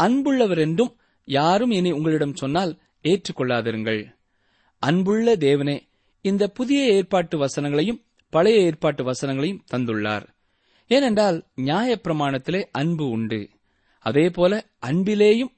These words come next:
பிரமாணம் உண்டு. நியாய தீர்ப்பு பயங்கரமானதே. அது இயேசுவின் இரண்டாம் வருகையிலே நடக்கப் போகிறது. இதனை தொடர்ந்துள்ள வசனங்களிலே தன்னுடைய கோபத்தின் மத்தியிலேயும்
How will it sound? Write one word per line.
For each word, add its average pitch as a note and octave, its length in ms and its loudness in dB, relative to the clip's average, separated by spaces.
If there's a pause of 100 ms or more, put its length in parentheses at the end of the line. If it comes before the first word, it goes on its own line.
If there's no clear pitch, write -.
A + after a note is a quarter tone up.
பிரமாணம் G#3+ 520 0
உண்டு. G#2 500 -8 (680)
நியாய C4 340 0
தீர்ப்பு F3 640 -2 (120)
பயங்கரமானதே. A#2+ 880 -2 (580)
அது B2 240 -2
இயேசுவின் F3 640 -2
இரண்டாம் G3 460 0
வருகையிலே C3 440 -4 (120)
நடக்கப் F3 460 -4
போகிறது. G#2 580 -6 (800)
இதனை A#3 340 0
தொடர்ந்துள்ள C4 520 2
வசனங்களிலே D3+ 640 -2 (160)
தன்னுடைய F3+ 460 -2
கோபத்தின் C4 540 0
மத்தியிலேயும் C#3 580 -2